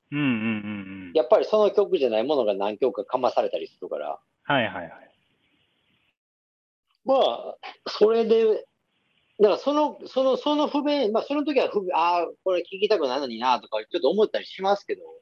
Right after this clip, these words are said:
Speaker 2: でも、
Speaker 1: うんうん。
Speaker 2: それでもうやり過ごす術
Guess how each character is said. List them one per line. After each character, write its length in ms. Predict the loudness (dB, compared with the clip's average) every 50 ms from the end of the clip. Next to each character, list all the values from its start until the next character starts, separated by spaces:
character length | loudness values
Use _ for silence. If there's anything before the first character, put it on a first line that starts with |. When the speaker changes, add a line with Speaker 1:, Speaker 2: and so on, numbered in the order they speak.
| _ _
Speaker 2:
で 100 | 2 4
も、 100 | 6 6
Speaker 1:
う 40 | 6
ん 20 | 6
う 40 |
ん。 460 | 4 2 0 -4 -8 -12 -14 -16 -18 _ _ -20 -20 -20 -20 -20 -20 -20 _ _ _ _ _ _ _ _ _ _ _ _ _ _ _ _ _ _ _ _ _ _ _ _ 2
Speaker 2:
そ 120 | 4 6 8
れ 100 | 8 8
で 200 | 10 10 10 10
も 100 | 10 10
う 40 |
や 80 | 10 10
り 140 | 8 8 6
過 140 | 6 6 6
ご 160 | 6 6 4
す 320 | 4 4 4 6 6 4
術 240 | 2 -2 -8 -6 0